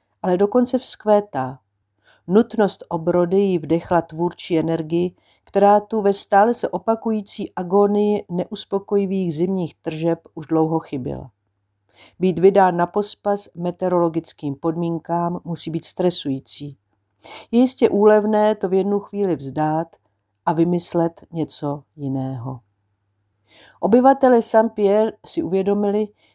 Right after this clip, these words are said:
že krása místních lesů a hor a dostupnost velkých měst by mohly stačit k přilákání lidí i bez lyžování. A nejen k návštěvě, možná i k životu. Jenže je jim třeba něco nabídnout.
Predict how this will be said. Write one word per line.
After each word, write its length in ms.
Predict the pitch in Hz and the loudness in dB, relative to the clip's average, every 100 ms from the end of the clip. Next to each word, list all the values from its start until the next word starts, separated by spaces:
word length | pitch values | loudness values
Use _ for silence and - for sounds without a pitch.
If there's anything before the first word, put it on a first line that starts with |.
| - | -16
že 200 | 165 180 | -6 -6
krása 480 | 175 196 208 220 214 | -2 2 4 4 2
místních 600 | 196 202 - 190 165 - | 0 -2 -6 -8 -6 0
lesů 580 | 190 190 - 208 202 - | 0 0 -4 -2 -2 -2
a 20 | |
hor 440 | 135 165 185 196 196 _ _ | 0 2 2 0 -10 _ _
a 80 | - | -6
dostupnost 720 | 160 190 - 208 202 196 185 | 0 0 0 -8 -4 -2 0
velkých 500 | 165 175 180 175 - | 2 0 0 -8 -12
měst 480 | 170 170 180 - - _ _ - | -6 -4 -6 -10 -18 _ _ -2
by 100 | 196 | 2
mohly 280 | 214 214 240 | 2 2 -2
stačit 500 | - 220 226 180 - | 0 0 0 -6 -8
k 100 | - | -16
přilákání 920 | - 175 175 190 185 196 196 185 160 | -6 2 4 4 2 0 0 -2 -4
lidí 500 | 170 180 202 202 202 _ - | -4 -6 -6 -8 -12 _ -8
i 80 | |
bez 200 | 196 190 | -2 0
lyžování. 800 | 170 160 147 139 135 139 139 135 135 _ _ _ _ _ - | 2 0 0 -2 -2 -2 -6 -14 -18 _ _ _ _ _ -4
A 100 | 208 | 0
nejen 320 | 233 277 214 | 4 4 0
k 100 | - | -2
návštěvě, 800 | 170 156 - - - 147 143 143 _ _ - | -2 -2 -4 -12 -10 -8 -8 -10 _ _ -14
možná 320 | 147 160 165 | -8 -2 0
i 100 | 170 | 0
k 60 | 160 | -2
životu. 540 | 165 202 196 - 139 _ _ _ _ _ _ - | -2 2 0 -2 -20 _ _ _ _ _ _ -2
Jenže 320 | 180 190 196 | 2 2 4
je 100 | 202 | 4
jim 180 | 196 180 | 2 -2
třeba 320 | - 170 170 | -6 -4 -4
něco 300 | 175 165 180 | -4 -4 -4
nabídnout. 640 | 180 175 170 147 139 131 | -4 -2 -4 -4 -6 -8